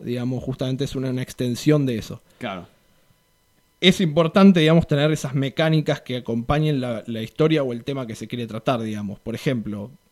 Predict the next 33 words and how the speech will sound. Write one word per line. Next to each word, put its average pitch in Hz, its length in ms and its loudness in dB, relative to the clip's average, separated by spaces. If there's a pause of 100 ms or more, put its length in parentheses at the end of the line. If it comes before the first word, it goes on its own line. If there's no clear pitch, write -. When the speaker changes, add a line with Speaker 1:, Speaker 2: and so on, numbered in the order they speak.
(120)
Speaker 1:
de 101 120 -8
vuelta 117 380 -4
volvemos 104 260 -8
al 98 80 -12
caso 107 220 -10
de 127 100 -6
Genesis, 143 340 -2
pero 113 140 -6
de 113 60 -6
Genesis 139 280 -4
tiene 131 420 -4
una, 120 360 -6
un 123 160 -6
set 135 160 -6
de 135 100 -6
mecánicas 143 440 -2
que 131 100 -8
acompaña 123 480 -4
directamente 131 720 -4
los 110 140 -12
temas 123 400 -8 (100)
Speaker 2:
Sí. 98 200 -4 (200)
Speaker 1:
que 110 140 -10
quiere 117 220 -4
traer. 104 360 -10
Es - 180 -12
extremadamente 135 640 -2
letal 156 540 0
para 101 160 -8
hacer 120 240 -6
como 113 220 -6
Speaker 2:
Exactamente. 110 200 -6
Speaker 1:
esa, 113 240 -8